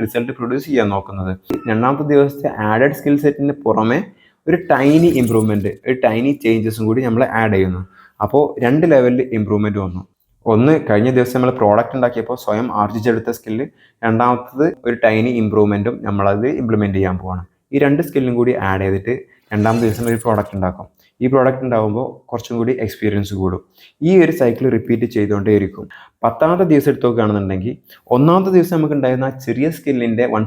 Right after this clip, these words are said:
പെർസെൻറ്റേജ് അല്ല ഇമ്പ്രൂവ് ചെയ്യുക. പത്താമത്തെ ദിവസം, ഒമ്പതാമത്തെ ദിവസം നമ്മൾ ആർജിച്ചെടുത്ത സ്കിൽ ഉണ്ടല്ലോ, ആ സ്കില്ലിൻ്റെ വൺ പെർസെൻറ്റേജ് ആണ് ഇമ്പ്രൂവ് ചെയ്യുക. രണ്ടാമത്തെ ദിവസം നമ്മൾ ഇമ്പ്രൂവ് ചെയ്ത വൺ പെർസെൻറ്റേജിനേക്കാൾ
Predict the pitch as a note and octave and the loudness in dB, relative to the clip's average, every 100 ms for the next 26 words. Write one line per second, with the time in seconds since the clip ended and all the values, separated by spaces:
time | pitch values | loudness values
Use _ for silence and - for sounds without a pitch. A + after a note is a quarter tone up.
0 | A2+ A2 A#2 A#2 G#2+ G#2+ A#2+ B2+ A#2 G#2 | -2 -2 -2 -4 -2 -2 0 0 0 0
1 | G2+ F#2+ G#2+ - _ - A2+ C#3 D#3+ D3 | 0 0 -4 -8 _ -4 0 2 4 2
2 | B2+ C#3 - A2 A2+ C#3+ D#3 E3 D#3+ D#3 | 2 -4 -2 -2 2 2 2 2 0 0
3 | D3+ D3 A2+ B2 A#2 A2 A2 B2+ A#2 B2 | 0 -4 -4 -2 0 -2 -2 -6 -6 -10
4 | - G#2+ G2 F2+ F2+ F2 _ _ - A2+ | -6 -4 -4 -6 -8 -12 _ _ 0 2
5 | D#3 F3+ - C3 C3 A#2 A2 A2+ G#2+ G#2 | 2 2 -2 -2 0 0 0 0 0 0
6 | G#2 G#2 B2+ B2+ G2 F#2 F#2 - - B2 | 0 0 -2 -2 -2 -2 -4 -8 -4 0
7 | A#2+ B2+ D#3+ F3 E3+ E3 D3 B2+ B2+ A#2 | 2 2 2 0 -2 0 -2 0 0 0
8 | A#2+ A#2 A#2 A2 G#2+ G2+ A2 A2 G#2+ G2+ | -2 -2 0 0 0 0 0 0 0 -2
9 | G2+ G2 - G2+ | -2 -8 -2 -2